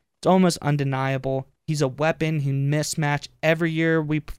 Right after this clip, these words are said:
we have seen to play Kansas City, he's always taken one very deep in the seam. He's an aggressive blocker.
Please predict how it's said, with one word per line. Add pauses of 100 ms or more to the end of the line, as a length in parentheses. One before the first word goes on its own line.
we
have
seen
to
play
Kansas
City, (480)
he's (200)
always
taken
one
very
deep
in
the
seam.
He's
an
aggressive
blocker.